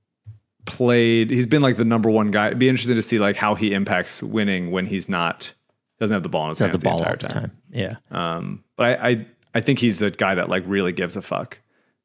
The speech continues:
Speaker 1: And Eric Bledsoe has kinda never
Speaker 2: Yeah.
Speaker 1: seemed like that.
Speaker 2: Sure.
Speaker 1: Um, and it, just a guy that plays hard, is athletic, is long, can beat guys off the dribble, can defend his ass off one-on-one.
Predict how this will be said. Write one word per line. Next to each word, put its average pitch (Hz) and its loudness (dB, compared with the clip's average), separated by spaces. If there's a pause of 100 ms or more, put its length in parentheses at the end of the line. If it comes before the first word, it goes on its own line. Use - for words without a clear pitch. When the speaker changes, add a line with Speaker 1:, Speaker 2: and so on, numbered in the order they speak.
(220)
Speaker 1:
And 101 0
Eric 92 -2
Bledsoe 90 -2 (180)
has 95 -8
kinda 90 -4
never 87 -2
Speaker 2:
Yeah. 95 0
Speaker 1:
seemed 127 -2
like 135 -2
that. 139 0 (300)
Speaker 2:
Sure. - -4
Speaker 1:
Um, 87 -4 (240)
and 110 0
it, 107 0
just 101 -4
a - -2
guy 117 4
that 101 0
plays 98 0
hard, 101 2
is 101 0
athletic, 92 -2
is 98 -2
long, 90 -2
can 95 -8
beat 87 -6
guys 90 -2
off 92 -4
the 92 -8
dribble, 87 -2
can 92 -6
defend 87 -4
his 87 -4
ass 82 0
off 85 -2
one-on-one. 82 -6